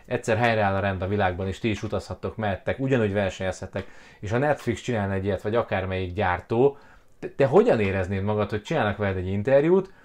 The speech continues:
pontosan tudod, miről kérdeztek, miről válaszoltál, és aztán viszont látod magad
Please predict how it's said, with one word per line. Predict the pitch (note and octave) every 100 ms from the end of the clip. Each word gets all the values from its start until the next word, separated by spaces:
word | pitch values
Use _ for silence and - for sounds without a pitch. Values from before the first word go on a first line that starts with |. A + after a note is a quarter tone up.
| _ - -
pontosan | D3+ E3+ C3 B2
tudod, | G#2+ A#2 G2
miről | G#2 C3+ C3 A2+
kérdeztek, | A2+ G2+ F#2+ G2
miről | G#2+ A2 C3
válaszoltál, | D3 D3 E3+ D#3+ E3
és | D#3+
aztán | D#3+ D#3+
viszont | F#3+ - F#2+
látod | G#2+ G2 G#2
magad | A#2 C#3